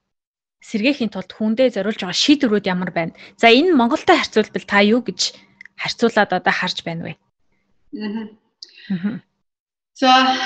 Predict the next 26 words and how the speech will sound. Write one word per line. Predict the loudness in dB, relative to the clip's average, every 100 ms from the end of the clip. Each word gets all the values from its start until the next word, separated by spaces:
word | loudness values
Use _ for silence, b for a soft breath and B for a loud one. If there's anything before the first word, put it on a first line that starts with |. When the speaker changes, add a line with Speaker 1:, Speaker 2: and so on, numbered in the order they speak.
| B B B B B B _ _ _ _ _ _ _ _ -20 -20 -6
Speaker 2:
Америкт | 2 2 2 -2 -4
энэ | -2 4 4
удаад | 2 0 0 0 -2 -12 -20 _ _ _ _ _
за | -2 4
энэ | 4
бол | 4 -6 -12 -18 -20 -10
миний | 0 6 10 8 6 -2 -12 _ _ _ _ _ _ _ _
Америкт | -4 0 0 -2
амьдарснаас | -4 -4 -6 -6
хойш | -8 -8
одоо | -8
хоёр | -4 -2 -2
дахь | -6
удаага | -6 -6 -4
болж | -8
байгаа | -6 -6 -4 -6
эдийн | -8 -10
засгийн | -10 -8
хямрал. | -8 -6 -8 -10 _ b b b b b _ -2
За | 0
өнгөрсөн | 0 -4 -2 0 2
2008 | 2 4 4 4 -2
онтой | 0 2 2 -2 -4 -6
харьцуулахад | -8 -12 -16 -10
Америкт | -6 -2 -2 -2
бол | -8 -10 -10